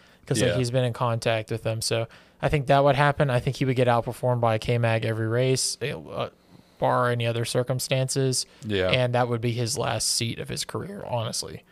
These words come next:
Speaker 1: Um,
Speaker 2: Probably.
Speaker 1: and, uh, I don't,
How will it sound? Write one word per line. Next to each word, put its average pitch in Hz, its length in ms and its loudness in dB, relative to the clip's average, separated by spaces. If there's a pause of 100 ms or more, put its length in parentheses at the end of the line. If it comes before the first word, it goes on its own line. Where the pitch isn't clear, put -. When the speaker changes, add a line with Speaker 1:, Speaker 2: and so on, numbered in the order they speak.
(380)
Speaker 1:
Um, 135 80 0
Speaker 2:
Probably. 110 680 2 (520)
Speaker 1:
and, 120 520 -2 (120)
uh, 113 500 0
I 139 100 4
don't, 151 160 6